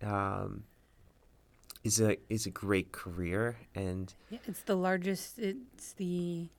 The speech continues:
Speaker 2: most employees in this country are employed through the food <laughs> industry.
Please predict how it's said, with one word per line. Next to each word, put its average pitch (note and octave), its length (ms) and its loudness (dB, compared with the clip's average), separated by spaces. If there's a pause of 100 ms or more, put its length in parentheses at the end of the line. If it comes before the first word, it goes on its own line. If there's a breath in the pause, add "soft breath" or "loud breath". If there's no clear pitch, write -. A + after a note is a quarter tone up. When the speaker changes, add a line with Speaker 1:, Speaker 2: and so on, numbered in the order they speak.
(800 soft breath)
Speaker 2:
most G3+ 360 2
employees F#3 540 2
in F#3 100 4
this F3 100 -2
country F3+ 360 2
are F3 280 6
employed F3 500 4
through G3+ 140 4
the F#3 80 6
food F#3+ 240 4
<laughs> D#3+ 100 0
industry. F#3+ 540 6